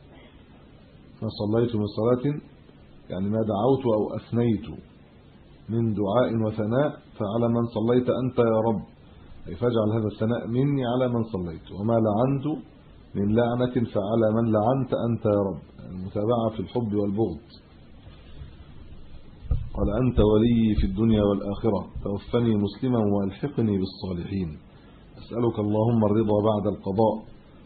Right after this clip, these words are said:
وبرد العيش بعد الموت، ولذة النظر إلى وجهك، والشوق إلى لقائك، من غير ضراء مضرة،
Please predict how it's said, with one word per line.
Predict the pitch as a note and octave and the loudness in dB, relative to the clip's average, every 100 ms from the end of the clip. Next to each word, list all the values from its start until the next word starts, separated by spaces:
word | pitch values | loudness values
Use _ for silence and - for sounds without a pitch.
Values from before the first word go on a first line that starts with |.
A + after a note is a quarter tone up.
| - | -12
وبرد | F2+ A2+ G#2+ G#2+ | -4 -2 0 0
العيش | G2 A2+ A2 - G#2 | 0 2 0 0 -2
بعد | A2 G2+ G#2 | -2 0 0
الموت، | G#2+ A#2 G2+ - - G2+ | 2 2 0 -4 -12 -4
ولذة | G#2+ A2 A2 A2 | -2 2 0 0
النظر | G2+ A2 G#2 G2+ | 0 0 0 0
إلى | F#2+ G2+ G#2 | -2 -2 0
وجهك، | G#2+ A2+ G#2 G#2 - - - - - - - - - - - | 2 0 0 -2 -4 -14 -20 -20 -20 -20 -20 -20 -20 -20 -14
والشوق | F#2 - B2 A2+ A2+ | -8 2 2 4 0
إلى | F#2+ G#2 G#2 F#2+ | 0 0 0 -2
لقائك، | - F#2+ - F2 - - - - - - - - - - | -4 -4 -4 -10 -16 -20 -20 -20 -20 -20 -20 -20 -16 -6
من | G#2 | -2
غير | G#2 A#2+ A2 A2+ | 2 4 4 4
ضراء | G#2 F#2+ A2 A2+ A2 G#2+ G#2+ G#2 | 2 2 4 6 6 4 2 0
مضرة، | G2+ A2 F2 E2+ | 0 0 0 -2